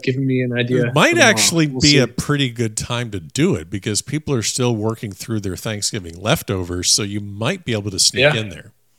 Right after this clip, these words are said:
Speaker 1: Yeah, that's right.
Speaker 2: Might be a good time.
Speaker 1: Never know.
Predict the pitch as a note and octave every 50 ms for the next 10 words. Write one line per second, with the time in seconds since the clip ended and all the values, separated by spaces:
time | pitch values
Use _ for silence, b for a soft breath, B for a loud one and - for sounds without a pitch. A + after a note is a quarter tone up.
0 | _ _ _ _ _ _ _ _ _ _ _ _ _ _ _ _ _ _ _ _
1 | _ - B2+ B2+ B2+ C3+ C3+ - - B2+ B2 C3 D3 - _ - D#3 D#3+ E3 -
2 | C3 A2 G#2+ G#2+ F#2 - - A2 G#2 - C3 B2+ B2 B2 A#2+